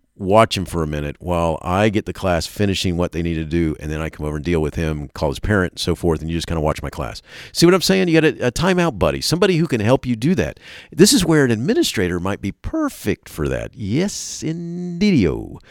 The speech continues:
Because, uh, you know, and just to give you an example, one of the things I did with a teacher when I was an assistant principal was we had a young man who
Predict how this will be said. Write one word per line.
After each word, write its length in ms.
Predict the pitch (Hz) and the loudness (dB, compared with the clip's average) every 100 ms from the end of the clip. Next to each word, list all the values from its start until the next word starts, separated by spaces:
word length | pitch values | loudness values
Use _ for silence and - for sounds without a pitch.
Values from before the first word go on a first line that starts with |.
| - - - | -20 -20 -6
Because, 560 | 110 127 117 110 104 123 | 2 8 8 8 2 4
uh, 240 | 117 107 | 4 4
you 120 | 120 | 2
know, 80 | 123 | 0
and 200 | 117 127 | 0 0
just 160 | 151 156 | 0 0
to 40 | |
give 160 | 156 165 | 0 2
you 60 | 160 | 2
an 60 | |
example, 460 | 156 135 147 185 90 | 0 0 -2 -2 -2
one 160 | 95 | 0
of 60 | 113 | 0
the 100 | 113 | 0
things 300 | 135 131 127 | 0 0 0
I 100 | 131 | 0
did 120 | 143 | 0
with 160 | 143 104 | 0 0
a 40 | 85 | 0
teacher 440 | 98 - 80 69 | -4 -4 -4 -6
when 120 | - 85 | -4 -2
I 40 | |
was 100 | 82 | -2
an 80 | 85 | -2
assistant 340 | 78 90 85 | -4 -4 -6
principal 440 | - 80 71 73 71 | -4 -6 -6 -8 -6
was 160 | 76 90 | -6 -2
we 80 | |
had 100 | 92 | 0
a 40 | 98 | 0
young 160 | 101 | 0
man 300 | 92 90 110 | 0 0 0
who 160 | 104 107 | 0 -2